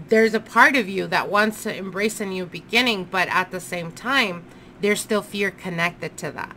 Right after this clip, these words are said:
So what they're telling you is, uh, you, you need to shift that energy. You need to change that perspective in order to be able to look at, instead of thinking the worst can come,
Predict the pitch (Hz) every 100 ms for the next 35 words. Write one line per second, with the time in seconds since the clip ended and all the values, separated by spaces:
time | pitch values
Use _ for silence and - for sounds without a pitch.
0 | - - - - - 180 208 214 202 196
1 | 202 208 214 180 165 165 - - - 175
2 | 175 185 180 - 196 208 208 208 - 208
3 | 190 - 165 - 175 175 170 160 156 170
4 | 190 190 180 - - 226 208 180 160 -
5 | - - - - 175 185 180 - 185 -
6 | - 185 185 196 175 165 175 170 180 180
7 | - 185 180 175 180 175 - 165 - -
8 | 202 196 220 214 196 160 - - - -
9 | 202 - 254 254 247 - 220 220 208 202
10 | 196 180 - - - - - - - -
11 | - - - 214 247 220 220 220 - -
12 | 196 185 202 196 190 190